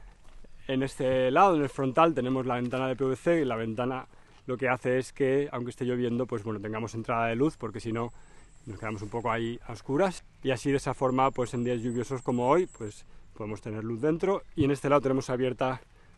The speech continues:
la mosquitera para que veáis cómo, cómo queda.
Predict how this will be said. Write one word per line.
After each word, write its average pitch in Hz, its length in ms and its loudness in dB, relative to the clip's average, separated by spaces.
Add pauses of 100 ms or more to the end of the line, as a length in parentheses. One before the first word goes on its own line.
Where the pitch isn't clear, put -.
la 113 100 -6
mosquitera 117 720 -4
para 110 180 -4
que 113 140 -4
veáis 107 260 -6
cómo, 113 380 -6
cómo 113 240 -6
queda. 170 320 4